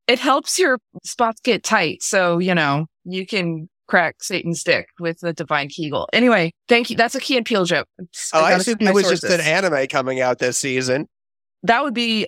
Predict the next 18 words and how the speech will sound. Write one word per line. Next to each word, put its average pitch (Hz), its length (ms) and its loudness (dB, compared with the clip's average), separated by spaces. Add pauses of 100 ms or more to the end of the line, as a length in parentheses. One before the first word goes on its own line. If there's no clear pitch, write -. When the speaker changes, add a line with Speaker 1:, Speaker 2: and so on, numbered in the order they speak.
Speaker 1:
great. 175 460 2 (400)
In 180 100 -4
fact, - 640 -2 (100)
Madame 247 320 0
Benoit 233 600 2
is 208 420 -4 (380)
very, 233 320 4
very 180 300 2
motivating. 156 800 0 (120)
She 226 220 -2
is 208 140 0
powerful, 196 540 0
and 135 120 -4
we'll 135 100 -8
find 160 280 -2
out 160 180 -2
why 143 240 0
later. 131 380 -4